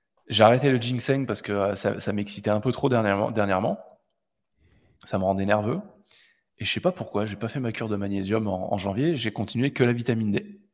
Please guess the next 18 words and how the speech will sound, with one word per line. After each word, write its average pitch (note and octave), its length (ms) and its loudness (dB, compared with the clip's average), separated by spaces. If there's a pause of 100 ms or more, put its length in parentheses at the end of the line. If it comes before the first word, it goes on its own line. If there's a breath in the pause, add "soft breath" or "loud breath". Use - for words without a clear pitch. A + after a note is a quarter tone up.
(180)
Donc, - 100 -20
tu - 60 -16
me F#2+ 40 -10
diras, F2+ 100 -4
c'est - 120 -14
déjà F#2 80 -8
mieux F#2+ 120 -6
que F#2 100 -4
rien. B2+ 200 -4 (1300 loud breath)
Mais, G2 240 0
euh, E2+ 580 4 (380)
mais G2+ 140 -2
tout C#3 120 -4
ça D#3 280 6
en A2+ 140 4
mangeant B2+ 340 6
moins C3 240 2
bien, C#3 280 -2